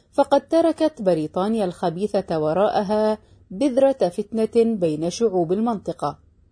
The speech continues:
بتقسيم مناطق قبائل البشتون بين باكستان وأفغانستان، ما أنتج صراعاً دائماً عند هذه القبائل مع نظام باكستان، يأخذ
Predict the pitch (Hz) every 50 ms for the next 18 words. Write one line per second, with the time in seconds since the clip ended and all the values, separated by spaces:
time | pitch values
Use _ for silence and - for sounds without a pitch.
0 | _ _ _ _ - - - 185 214 202 - 170 - - - - - 208 214 220
1 | 233 254 240 214 175 160 156 156 165 180 - 240 233 - 240 233 226 - 202 175
2 | 160 175 185 196 - 240 220 226 190 165 151 175 175 - - - 185 175 180 196
3 | 220 240 254 254 - _ - 175 190 208 214 190 190 180 175 233 269 262 - 240
4 | 226 - - 220 202 190 170 160 160 - 190 190 180 170 175 175 185 208 - -
5 | - 269 240 180 160 139 - - _ _ _ _ _ _ _ _ _ _ _ _
6 | _ _ - 190 185 165 160 - - 175 196 190 - 208 208 175 208 226 233 -
7 | 233 190 165 156 165 170 165 175 214 240 247 220 175 175 170 180 - 202 202 208
8 | 214 233 247 262 269 - _ _ _ _ - 202 254 302 294 226 220 220 208 214
9 | 180 160 165 170 180 165 160 - - 220 226 226 262 240 196 - 175 190 202 220
10 | 226 - _ _ _ - 202 220 254 254 254 277 269 277 269 226 226 220 214 196
11 | 180 160 160 160 160 - 214 - - - 262 214 170 151 147 143 - - _ _
12 | _ _ _ _ _ _ _ _ _ _ - 240 262 - - 285 - 302 311